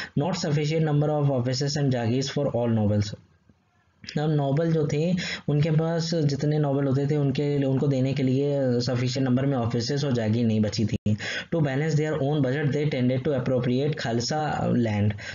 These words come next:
ठीक है। अब वो क्या होता था, कई बार उनको अपना बजट जब लगता था कि हमारा बजट बिगड़ रहा है, तो वो क्या करते थे, जो खालसा लैंड होती थी ना, खालसा लैंड वो लैंड होती है जिसमें,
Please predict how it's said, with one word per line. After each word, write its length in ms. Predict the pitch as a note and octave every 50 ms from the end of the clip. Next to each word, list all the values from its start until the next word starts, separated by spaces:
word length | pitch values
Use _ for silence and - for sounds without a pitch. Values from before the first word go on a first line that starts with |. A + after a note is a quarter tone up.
| - - _ -
ठीक 280 | B2 A#2+ B2 E3 F3 F#3+
है। 160 | E3+ C#3+ - - - - - -
अब 180 | D3+ D#3+ D#3+
वो 80 | F3 F3
क्या 180 | F#3 F#3 F3 E3+
होता 280 | D#3+ D#3 D#3 D#3+ F3
था, 40 | F3
कई 140 | E3+ D#3+ D#3+
बार 160 | D#3+ D#3+ D#3+
उनको 200 | D#3 D#3 D3+ E3
अपना 220 | D3+ C#3+ D3+ D3+ D3+
बजट 260 | C#3 C3 B2+ C#3+ D3
जब 280 | C#3+ D3 D3 C#3+ C#3+ C3
लगता 320 | B2+ B2+ B2 - D3 C#3
था 140 | D3+ D3 C#3+
कि 100 | C#3+ D3
हमारा 300 | B2+ A2+ A2+ A#2 B2 C3+
बजट 220 | B2+ A#2+ B2 C3+ B2+
बिगड़ 280 | B2 A#2+ A#2+ B2+ A#2+
रहा 120 | A#2 A#2 A2+
है, 180 | A2 A2 A#2+ B2+
तो 100 | D3 C#3+
वो 140 | D3 D3
क्या 180 | D3 D#3 D3 C#3
करते 260 | C#3 C3 C3+ D3 D3
थे, 160 | C#3+ E3 D#3+
जो 120 | D3+ D#3 D#3
खालसा 380 | - - A#2 A2+ A2+ - D#3+
लैंड 240 | D3+ C#3+ C#3+ C#3 B2
होती 220 | A2+ A2+ - B2+ B2
थी 100 | D#3 E3
ना, 140 | F#3 F3+
खालसा 320 | E3+ - B2+ A#2+ B2 B2 D#3+
लैंड 240 | D#3+ D#3+ D#3 C#3+ C3
वो 100 | D3 D#3
लैंड 260 | D3 C#3 C3+ C3 A#2
होती 220 | A2+ A2+ B2+ B2
है 140 | C3 C#3 D#3
जिसमें, 460 | D3 C#3 B2+ B2 C#3 D3+ D#3+ E3 E3